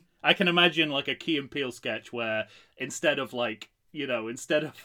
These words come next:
<laughs> strangling everyone, they're just going around tightening all the neckties.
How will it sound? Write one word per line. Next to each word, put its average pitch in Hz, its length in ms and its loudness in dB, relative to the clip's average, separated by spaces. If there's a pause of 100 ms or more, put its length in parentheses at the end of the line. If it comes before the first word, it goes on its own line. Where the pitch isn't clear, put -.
<laughs> - 140 -20
strangling 151 640 2
everyone, 117 380 -2
they're 117 100 -2
just 123 220 -6
going 123 280 0
around 120 240 -2
tightening 120 400 0
all 113 140 -4
the 110 80 -10
neckties. 101 760 -6